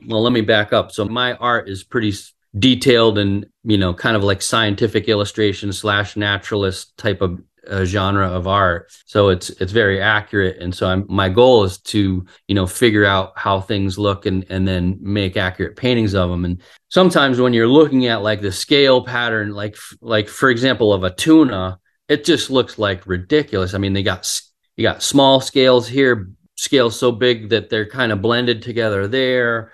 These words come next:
There's, like, these arcing shapes of where the scales are on the fish. They got these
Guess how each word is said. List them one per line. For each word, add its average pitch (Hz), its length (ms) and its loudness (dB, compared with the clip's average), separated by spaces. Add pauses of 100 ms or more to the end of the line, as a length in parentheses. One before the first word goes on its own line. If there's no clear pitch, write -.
(180)
There's, 107 360 2
like, 107 240 0
these - 480 -8 (260)
arcing 127 540 0
shapes 123 640 0
of 95 240 -2
where 117 480 2
the 110 100 -2
scales 120 680 -2 (120)
are 117 400 -2
on 110 180 -6
the 92 80 -10
fish. 120 580 2
They 101 120 -4
got 107 220 -2
these 101 200 -4